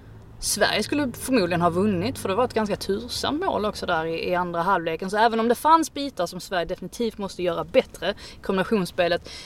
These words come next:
Fridolina Rolfö var inne på att de tog lite för många touch, alltså den typen av,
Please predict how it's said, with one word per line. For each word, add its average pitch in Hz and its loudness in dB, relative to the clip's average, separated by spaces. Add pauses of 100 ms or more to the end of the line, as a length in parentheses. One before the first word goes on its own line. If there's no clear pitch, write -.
(140)
Fridolina 220 2
Rolfö 202 2
var 180 2
inne 180 2
på - -2
att 170 2
de 180 -4
tog 185 -2
lite 170 -4
för - -8
många 170 -2
touch, - -2
alltså 185 -6
den 165 0
typen 170 -4
av, 156 -6